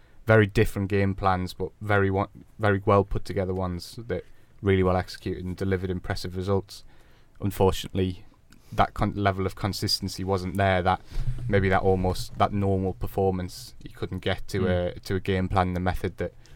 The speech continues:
Speaker 1: that broke down League One teams regularly enough, and that was, that was ultimately the issue. And I think it's perfectly possible to say that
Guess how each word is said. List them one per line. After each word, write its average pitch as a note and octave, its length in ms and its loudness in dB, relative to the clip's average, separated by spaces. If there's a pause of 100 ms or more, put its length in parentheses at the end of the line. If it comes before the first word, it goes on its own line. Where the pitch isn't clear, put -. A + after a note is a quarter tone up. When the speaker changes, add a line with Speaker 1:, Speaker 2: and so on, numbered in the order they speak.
(160)
Speaker 1:
that - 120 -10
broke F#2 240 0
down F#2 240 -2
League F2+ 160 -2
One F2+ 200 -2
teams F2+ 300 -6
regularly F#2 440 -2
enough, G2+ 280 -2
and F#2 120 -6
that F#2 160 0
was, F#2 240 -10
that G2 160 0
was F#2 120 -4
ultimately F#2 440 -4
the F#2 40 2
issue. F#2 320 -2
And E2+ 120 -4 (580)
I - 60 -2
think F#2+ 180 -4
it's - 100 -14
perfectly F2+ 400 -2
possible F2+ 440 -4
to - 120 -10
say F#2+ 260 -2
that F2+ 180 -6